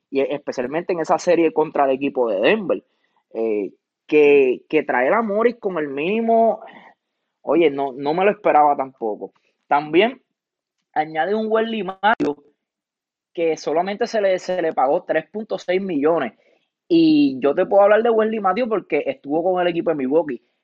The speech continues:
Wesley Matthews es un gran jugador defensivo que pierdes a Danny Green. Mira cómo los Lakers pierden a Danny Green. Mira cómo, cómo hicieron esta movida. Pierdes a Danny, Danny Green, que es tremendo defen-, jugador defensivo.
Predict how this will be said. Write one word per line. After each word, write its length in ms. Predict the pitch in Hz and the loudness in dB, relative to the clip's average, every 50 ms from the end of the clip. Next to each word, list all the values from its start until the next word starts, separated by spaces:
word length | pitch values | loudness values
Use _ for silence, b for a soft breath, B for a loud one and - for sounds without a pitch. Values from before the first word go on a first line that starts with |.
| _ _ _ | _ _ _
Wesley 440 | 117 127 139 147 160 180 208 233 214 | 0 2 2 4 2 2 -2 -2 0
Matthews 500 | 202 180 185 185 202 214 233 240 226 - _ _ | 0 0 0 0 -2 0 0 0 0 -2 _ _
es 260 | - 143 156 180 - - - | 0 2 2 2 0 -4 -6
un 240 | 160 156 147 139 123 | -6 -6 -6 -2 0
gran 360 | 123 131 160 208 254 254 240 | 2 2 2 2 -2 -6 -8
jugador 420 | 170 180 156 151 139 143 160 175 | -6 -2 2 4 6 6 4 2
defensivo 840 | 165 160 - - 117 104 101 - - 165 147 120 107 120 - _ _ _ _ _ _ _ _ _ _ _ _ _ _ | 0 -4 -6 -6 -8 -10 -8 -6 -2 -2 -2 -2 -4 -8 -12 _ _ _ _ _ _ _ _ _ _ _ _ _ _
que 380 | - 143 135 139 131 127 - _ | -4 -2 -2 -2 -2 -4 -4 _
pierdes 460 | - 143 143 151 170 214 247 240 - - | -2 0 0 2 2 0 0 -2 -2 -2
a 100 | 165 165 | 0 2
Danny 300 | 165 165 180 214 214 175 | 2 2 0 0 -2 0
Green. 240 | 170 165 160 147 139 | 0 0 0 0 -2
Mira 200 | 139 165 202 220 | 0 2 2 2
cómo 220 | 226 247 254 247 | 2 0 0 2
los 160 | 240 233 208 | 0 0 2
Lakers 500 | 190 202 220 233 233 - - 220 220 208 - _ _ _ _ _ _ _ _ _ | 0 0 0 0 0 0 -2 -2 -2 -2 -6 _ _ _ _ _ _ _ _ _
pierden 400 | - 175 185 214 233 262 262 254 | 0 2 2 2 2 0 0 0
a 80 | 233 | 2
Danny 300 | 220 226 233 240 254 247 | 2 2 2 0 -2 -2
Green. 420 | 208 185 165 165 190 254 269 214 _ _ _ _ | -2 0 0 -2 -2 -4 -8 -16 _ _ _ _
Mira 180 | 143 139 156 | -8 -6 -6
cómo, 220 | 190 226 226 196 - | -6 -6 -8 -6 -6
cómo 160 | 180 160 151 | -6 -8 -6
hicieron 240 | 139 - 175 165 165 | -4 -4 -4 -4 -4
esta 180 | 165 - - | -4 -6 -6
movida. 320 | 139 127 139 147 127 - - | -6 -4 -2 -2 -4 -4 -4
Pierdes 240 | - 131 143 160 185 | -6 -6 -6 -4 -4
a 60 | 208 | -4
Danny, 300 | 208 220 233 226 220 196 - | -4 -2 -4 -4 -6 -8 -2
Danny 280 | - 180 190 202 180 | 0 0 0 0 -2
Green, 260 | 175 190 233 240 - | -4 -4 -4 -6 -4
que 120 | - 139 151 | -2 -2 -2
es 160 | 190 185 - _ _ _ _ _ | -2 -4 -10 _ _ _ _ _
tremendo 540 | - 135 131 127 127 139 170 202 233 233 214 | -4 -2 -2 -4 -4 -6 -2 0 2 2 2
defen-, 540 | 185 165 - 151 139 139 131 120 113 113 | 0 0 -2 -4 -6 -6 -8 -12 -12 -12
jugador 280 | 110 135 139 127 139 156 | -4 0 2 4 4 4
defensivo. 680 | 165 - - 120 110 110 - 202 254 247 170 110 - | 2 2 0 -4 -6 -4 -2 0 0 0 0 -2 -4